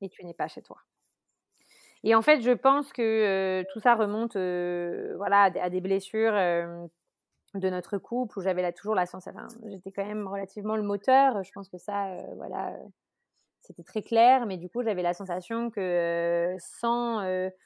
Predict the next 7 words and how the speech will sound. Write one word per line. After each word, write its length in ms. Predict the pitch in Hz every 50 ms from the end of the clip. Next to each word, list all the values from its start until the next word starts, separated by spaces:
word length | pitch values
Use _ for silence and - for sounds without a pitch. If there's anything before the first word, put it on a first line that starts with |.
| _ _
sans 260 | - - - 254 233 233
mon 160 | 226 220 208
énergie, 460 | 202 196 196 196 196 196 196 202 240 233
les 120 | 220 202
choses 200 | 185 - 220 202 208
avançaient 420 | 190 185 190 196 196 - 202 190
pas. 340 | 196 - 208 233 247 277